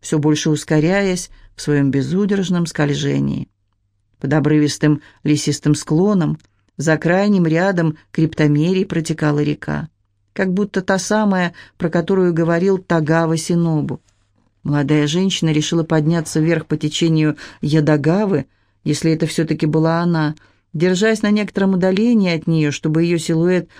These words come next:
не отражался в водах реки. Потому как надо было считаться с Капой. Про него она узнавала от Кацура, который развлекал её своими историями во время их долгих вечерних посиделок. Маленького водяного духа,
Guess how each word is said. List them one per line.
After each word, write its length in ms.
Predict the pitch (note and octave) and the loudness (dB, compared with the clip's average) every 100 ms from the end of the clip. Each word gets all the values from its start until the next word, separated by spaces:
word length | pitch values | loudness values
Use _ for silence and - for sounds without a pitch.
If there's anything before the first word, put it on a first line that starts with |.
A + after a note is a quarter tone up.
| _ - | _ -2
не 120 | E3 | 0
отражался 600 | D#3+ D#3+ D3+ E3 D#3+ E3 | 2 2 2 0 0 0
в 80 | D3+ | 2
водах 340 | D#3+ D#3 D#3 | 2 0 -2
реки. 480 | F3 D#3 - D#3 D#3 _ _ _ _ _ _ - | -4 -4 -4 -6 -6 _ _ _ _ _ _ -6
Потому 360 | G#3 A3+ B3 | 0 4 4
как 200 | A3+ F#3+ | 2 0
надо 260 | G3+ A3 G3 | 0 0 0
было 260 | F#3 F#3+ F#3+ | 2 2 0
считаться 580 | - E3+ F#3 F3+ - | -2 -2 -2 -2 -2
с 140 | F3 - | -6 -4
Капой. 500 | G3 F3+ D#3 D3 - - _ _ _ _ | -2 0 2 0 -2 -12 _ _ _ _
Про 120 | F3 | 0
него 340 | E3 D#3 D#3 G3+ | 0 2 2 2
она 240 | F3+ E3 | 2 0
узнавала 560 | D3+ D#3+ D#3+ D#3+ D#3 D#3 | 0 0 0 0 0 -2
от 100 | - | -2
Кацура, 640 | E3 D#3+ G#3 G3+ F#3 E3+ - - | -4 -2 -2 0 0 -2 -12 -10
который 360 | - F3+ G3+ G3 | -4 0 2 2
развлекал 540 | F#3+ F3+ F#3+ F#3 G#3+ | 2 0 -2 0 0
её 240 | G3+ F3+ E3+ | 2 0 0
своими 440 | F3 E3+ E3+ E3+ | 0 0 2 0
историями 720 | D#3+ - A3+ A#3 F3+ E3 C#3+ - - - | -2 -4 -2 0 2 2 -2 -4 -12 -2
во 160 | D#3 | 0
время 320 | D#3 D#3+ D#3 | 2 2 2
их 120 | D3 C#3 | 0 0
долгих 440 | F3 G#3+ F#3 F3 | 0 2 0 0
вечерних 500 | F3+ - F#3 F3 E3 | -2 0 0 0 -2
посиделок. 720 | F#3 F3 F#3+ E3+ E3 C#3+ - _ _ _ _ | -4 -4 -2 0 0 0 -6 _ _ _ _
Маленького 640 | - E3+ F#3+ F3+ D#3+ D#3 D3+ | -2 0 2 0 0 0 2
водяного 460 | D#3 E3+ F#3 E3 | 2 2 2 0
духа, 520 | C#3+ D3+ F#3 F3+ E3 | 0 0 0 0 -2